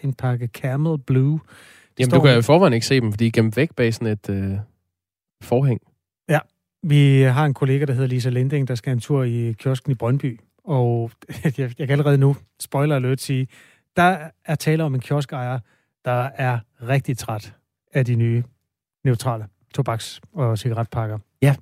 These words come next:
Speaker 2: det er svært simpelthen for, øh, for kioskejeren at finde ud af, hvilken pakke han skal lange over disken, når folk spørger.
Speaker 1: Det er lidt
Speaker 2: Øh,
Speaker 1: over syv.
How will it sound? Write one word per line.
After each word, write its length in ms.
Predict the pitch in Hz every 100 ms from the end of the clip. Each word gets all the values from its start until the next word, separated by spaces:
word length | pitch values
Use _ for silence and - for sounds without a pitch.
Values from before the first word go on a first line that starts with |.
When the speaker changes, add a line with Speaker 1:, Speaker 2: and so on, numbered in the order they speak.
| _
Speaker 2:
det 80 | 139
er 40 | 135
svært 280 | - 156
simpelthen 320 | - 139 131 117
for, 280 | 123 110
øh, 200 | 107 107
for 120 | 107 117
kioskejeren 500 | 131 135 - 113 117
at 60 |
finde 160 | 120 127
ud 40 |
af, 140 | 120 107
hvilken 540 | 98 92 120 123 123
pakke 300 | - 120 127
han 120 | 107
skal 220 | 104 113
lange 200 | 107 104 110
over 140 | 110
disken, 400 | 117 120 - 101 _ _ -
når 100 | 110
folk 200 | 120 113
spørger. 220 | - 104 107 - - - _
Speaker 1:
Det 60 | 190
er 40 |
lidt 120 | 170
Speaker 2:
Øh, 40 | 147
Speaker 1:
over 80 |
syv. 240 | 123 135